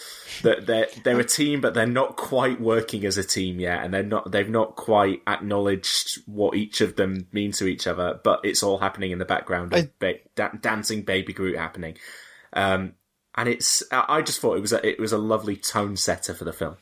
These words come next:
Speaker 2: I mean, that's, there's an interesting point there about Star-Lord in this movie, which is one of the ways I think this film is weaker is that Star-Lord's character is also a bit weaker.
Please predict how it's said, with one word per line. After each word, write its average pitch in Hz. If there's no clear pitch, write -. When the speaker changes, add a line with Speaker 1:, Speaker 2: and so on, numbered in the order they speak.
Speaker 2:
I 165
mean, 185
that's, 196
there's 185
an 202
interesting 202
point 170
there 139
about 135
Star-Lord 135
in 131
this 135
movie, 131
which 123
is 139
one 170
of 170
the 170
ways 156
I 143
think 156
this 139
film 160
is 147
weaker 147
is 123
that 127
Star-Lord's 135
character 131
is 131
also 123
a 127
bit 131
weaker. 139